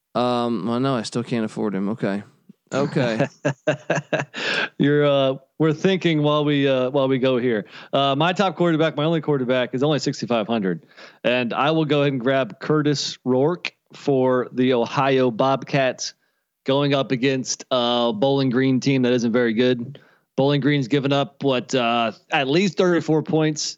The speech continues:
Speaker 2: in, uh, six straight games. Meanwhile, Rourke has, uh, you know, three out of the last four games of his games, he's had more than twenty-five fantasy points. He's a dual threat.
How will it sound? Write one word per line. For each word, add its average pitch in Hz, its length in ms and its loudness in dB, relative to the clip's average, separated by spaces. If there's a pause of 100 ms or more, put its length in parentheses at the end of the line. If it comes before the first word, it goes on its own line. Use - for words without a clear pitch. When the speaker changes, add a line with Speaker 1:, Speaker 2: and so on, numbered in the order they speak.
(120)
Speaker 2:
in, 131 220 2
uh, 123 180 2
six 160 240 0
straight 143 240 0
games. 143 480 0 (420)
Meanwhile, 151 680 2
Rourke 143 380 0
has, 131 440 0
uh, 123 440 2
you 127 120 0
know, 113 220 2
three 151 300 2
out 151 180 0
of 131 60 0
the 127 80 2
last 131 340 0
four 147 320 0
games 127 380 0
of 120 180 -2
his 170 220 2
games, 131 280 0
he's 139 140 0
had 131 140 0
more 135 160 2
than 117 100 -2
twenty-five 123 480 -2
fantasy 123 280 -2
points. 113 360 -2
He's 117 120 0
a 120 60 2
dual 143 200 2
threat. 147 420 0